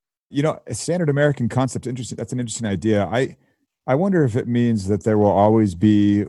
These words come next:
more later. And that's not necessarily a correct assumption, but it is the operating assumption for a lot of people. Like, "I'll deal with this later. I'll deal with this later."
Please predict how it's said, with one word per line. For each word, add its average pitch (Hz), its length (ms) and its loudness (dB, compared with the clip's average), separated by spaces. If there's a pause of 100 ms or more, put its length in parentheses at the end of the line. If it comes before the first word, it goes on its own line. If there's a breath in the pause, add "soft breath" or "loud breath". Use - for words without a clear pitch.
more 104 480 2
later. 113 460 0 (540)
And 120 140 2
that's 139 200 2
not 143 160 2
necessarily 127 380 2
a 95 40 -2
correct 113 360 -2
assumption, 104 480 -2
but 110 220 0
it 107 80 0
is 104 180 0
the 95 220 -4
operating 110 540 0
assumption 95 460 -4
for 101 140 -4
a 95 80 2
lot 95 160 2
of 90 140 -8
people. 95 240 -2
Like, 92 180 -2
"I'll 95 100 -4
deal 110 260 2
with 113 160 2
this 92 180 -8
later. 87 300 -10 (140)
I'll 90 60 -12
deal 90 180 -8
with 87 120 -10
this - 180 -20
later." - 240 -16